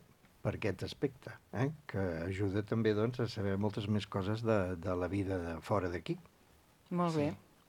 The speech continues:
Speaker 2: Doncs bé, moltes gràcies per haver vingut i esperem que us animeu a apuntar-vos a aquest programa, el Voluntariat per la Llengua, tant si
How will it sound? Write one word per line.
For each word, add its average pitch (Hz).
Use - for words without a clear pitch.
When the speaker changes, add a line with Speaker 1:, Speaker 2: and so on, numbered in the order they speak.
Speaker 2:
Doncs 190
bé, 202
moltes 220
gràcies 247
per 208
haver 185
vingut 185
i 190
esperem 170
que 208
us 196
animeu 196
a 190
apuntar-vos 190
a 226
aquest 180
programa, 175
el 185
Voluntariat 160
per 156
la 151
Llengua, 208
tant 170
si 156